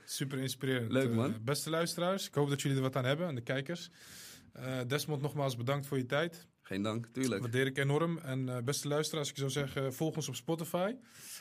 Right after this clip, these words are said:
Speaker 1: Volg ons op YouTube, abonneer je op ons YouTube-kanaal. Dit soort verhalen moeten gedeeld worden.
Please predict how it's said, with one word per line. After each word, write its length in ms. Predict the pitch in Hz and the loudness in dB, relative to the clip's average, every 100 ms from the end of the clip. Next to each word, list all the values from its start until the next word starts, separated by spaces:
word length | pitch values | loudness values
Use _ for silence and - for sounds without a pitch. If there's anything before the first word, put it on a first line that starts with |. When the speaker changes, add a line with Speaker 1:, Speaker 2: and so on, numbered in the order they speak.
| - | -18
Speaker 1:
Volg 280 | - 156 151 | -2 0 2
ons 120 | 151 | 0
op 100 | 135 | 0
YouTube, 260 | 139 160 160 | 0 0 0
abonneer 300 | 139 139 156 | 0 2 2
je 60 | 147 | 0
op 120 | 139 | -2
ons 140 | 135 | -4
YouTube-kanaal. 640 | 143 165 160 156 151 175 139 | -2 -2 -4 -4 -2 -2 -4
Dit 140 | 135 | -4
soort 160 | 147 - | -6 -4
verhalen 480 | 127 135 139 131 | 0 2 4 2
moeten 220 | 135 143 123 | 0 -2 -4
gedeeld 320 | 123 143 143 | -2 0 0
worden. 320 | 151 165 185 | -2 -2 -6